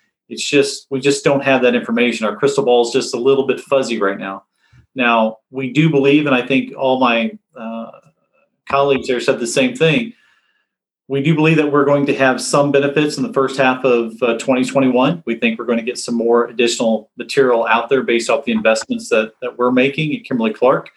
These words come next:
Yes, we believe that that's going to get better throughout the year. I think by Q four of next year, we're gonna be looking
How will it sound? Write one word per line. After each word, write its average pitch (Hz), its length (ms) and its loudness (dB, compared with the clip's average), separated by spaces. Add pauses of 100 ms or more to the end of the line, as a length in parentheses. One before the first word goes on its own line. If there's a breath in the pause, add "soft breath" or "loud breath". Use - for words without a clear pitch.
(500 soft breath)
Yes, 123 320 0
we 131 140 2
believe 123 340 2
that 123 160 2
that's 117 260 2
going 127 180 0
to - 40 -12
get 117 220 -2
better 123 240 2
throughout 120 420 2
the 131 80 -2
year. 123 340 2
I 110 80 -2
think 113 280 -4
by 110 220 2
Q - 340 -4
four 127 340 2
of 117 100 -4
next 123 300 -2
year, 139 220 2
we're 127 80 0
gonna 120 120 -2
be 110 140 0
looking 113 460 -4